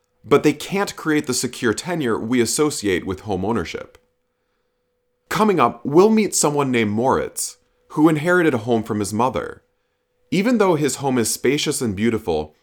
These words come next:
his monthly housing costs are less than he pays in utilities. Sounds like home ownership, right? Maybe you're thinking that his mom bought the home decades ago. She eventually paid off the mortgage in full, so when Moritz inherited the home,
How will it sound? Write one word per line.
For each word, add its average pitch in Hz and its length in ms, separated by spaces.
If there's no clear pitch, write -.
his 160 240
monthly 120 380
housing 104 360
costs 175 520
are 117 120
less 117 360
than 147 160
he 127 160
pays 123 340
in 110 140
utilities. 101 840
Sounds 170 380
like 139 160
home 139 240
ownership, 139 480
right? 85 440
Maybe 202 360
you're 156 380
thinking 156 440
that 123 240
his 123 180
mom 131 300
bought 170 320
the 104 80
home 80 380
decades 127 440
ago. 65 500
She 226 260
eventually 165 480
paid 143 260
off 120 200
the 127 80
mortgage 107 400
in 95 100
full, 98 380
so 104 400
when 117 300
Moritz 147 380
inherited 113 540
the 92 120
home, 117 420